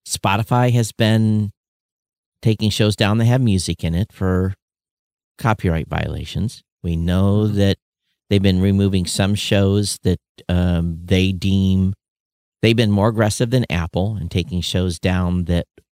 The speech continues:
Speaker 1: were, that don't meet their community standards." And I
Speaker 2: Mm-hmm.
Speaker 1: tried to, to basically tell them, "Listen, these are independent platforms. They're, they're allowed to, uh, make decisions on content that they want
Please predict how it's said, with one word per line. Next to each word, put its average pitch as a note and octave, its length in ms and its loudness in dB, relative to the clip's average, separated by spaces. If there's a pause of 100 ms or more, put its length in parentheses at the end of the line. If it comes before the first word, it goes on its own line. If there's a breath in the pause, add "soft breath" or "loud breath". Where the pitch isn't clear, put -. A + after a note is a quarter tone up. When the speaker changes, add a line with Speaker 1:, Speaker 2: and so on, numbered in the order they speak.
Speaker 1:
were, E2+ 540 0 (720)
that G2+ 100 2
don't F#2+ 220 0
meet G2+ 180 0
their G2+ 140 0
community G2 420 0
standards." F2 680 -4 (680)
And F#2+ 240 2
I F#2+ 40 4
Speaker 2:
Mm-hmm. F#2+ 60 -2
Speaker 1:
tried A2 220 0
to, F2+ 200 0 (160)
to G2+ 200 2
basically G2+ 680 0
tell B2 280 0
them, G2 180 0
"Listen, F2 520 0
these G2+ 260 -2
are A2 120 2
independent A2 540 0
platforms. G2+ 640 -2
They're, E2+ 220 -2 (320)
they're F2+ 220 0
allowed A2+ 600 0
to, G2 460 0 (880)
uh, E2+ 420 0
make G#2 260 0
decisions A2 500 0
on F2+ 180 -2
content A2 480 0
that F#2+ 120 -4
they G2+ 140 0
want G2+ 300 0